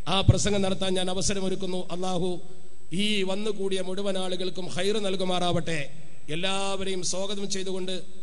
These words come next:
സിംസാർ ലക്കുദവിക്ക് പ്രത്യേകം സ്വാഗതം ആശംസിച്ചുകൊണ്ട്, എല്ലാ ആളുകളോടും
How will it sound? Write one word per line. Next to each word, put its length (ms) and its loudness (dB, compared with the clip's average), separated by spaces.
സിംസാർ 440 0
ലക്കുദവിക്ക് 460 -2
പ്രത്യേകം 460 0
സ്വാഗതം 440 0
ആശംസിച്ചുകൊണ്ട്, 760 0
എല്ലാ 360 0
ആളുകളോടും 640 0